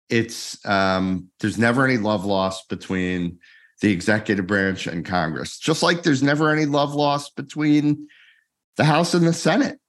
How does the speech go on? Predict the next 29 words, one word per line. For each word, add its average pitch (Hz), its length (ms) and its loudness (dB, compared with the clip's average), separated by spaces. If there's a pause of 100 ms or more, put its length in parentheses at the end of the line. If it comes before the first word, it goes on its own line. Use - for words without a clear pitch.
(300)
There 131 140 2
are 151 40 4
all 180 100 2
these 175 180 2
hidden 139 360 2
rules 113 360 0
of 87 120 -6
Washington 95 720 -2
that 87 160 -4
you 113 160 2
and 120 100 2
I 110 220 2
know 87 520 -4 (640)
that 92 520 2 (280)
the 95 120 2
average 107 400 0
person 104 380 0
doesn't 95 340 0
see. 92 300 0
People 185 480 0
of 147 140 0
the 156 80 0
same 143 340 0
party 143 360 0
fight 147 360 -2
more 143 300 -2
with 143 200 -4
one 139 200 -2
another 139 540 -2